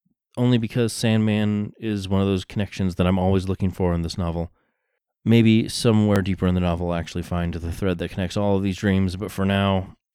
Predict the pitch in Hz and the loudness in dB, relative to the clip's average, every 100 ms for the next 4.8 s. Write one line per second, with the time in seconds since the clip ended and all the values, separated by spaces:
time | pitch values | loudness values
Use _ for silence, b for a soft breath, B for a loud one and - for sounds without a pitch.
0 | - - - 120 - - - _ _ - | -18 -10 -2 -2 -2 -12 -20 _ _ -20
1 | 113 107 107 98 98 98 95 95 92 90 | -6 -2 0 0 0 0 -2 -4 -2 0
2 | 87 - 92 87 85 82 90 82 80 82 | 0 0 -2 0 -2 -2 -4 -4 -6 -8
3 | 76 87 78 82 80 - 90 90 - 90 | -8 -6 -6 -4 -6 -4 -4 -4 -8 -8
4 | 78 82 85 82 85 73 73 65 | -8 -6 -4 -4 -4 -6 -8 -12